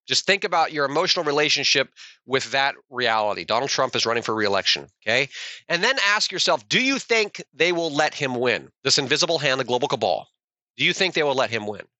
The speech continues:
We know the Republican establishment is going to oppose him and undermine him every step of the way. We know that the Democrat establishment is going to whip up their base into a frothing mad mob,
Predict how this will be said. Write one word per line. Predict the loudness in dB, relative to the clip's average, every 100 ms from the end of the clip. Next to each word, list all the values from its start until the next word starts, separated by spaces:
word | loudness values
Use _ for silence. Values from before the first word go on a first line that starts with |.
| _ _ _ _ _ -20 -20 _
We | 0
know | 2
the | 2
Republican | 0 0 0 0
establishment | 0 0 2 2 2 0 0 0
is | 2
going | 0 2
to | -2
oppose | -2 0 2 2
him | 2 0
and | 0
undermine | 0 0 0 0 0
him | -2 -4 -2
every | 0 2
step | 2 0
of | -2
the |
way. | 0 0 -2 -12 _ _ _ _ -20 -16 -4
We | 0
know | 2
that | 2 -2
the |
Democrat | 2 2 2 0 0 0
establishment | -2 0 0 2 0 0 0
is | 2
going | 0 0
to | -4
whip | 0 2 2
up | 0
their | 0 0
base | 0 0 0
into | 0
a | 0
frothing | 0 -2 0 0 -4 -2
mad | 0 0 -2 -2
mob, | 0 2 0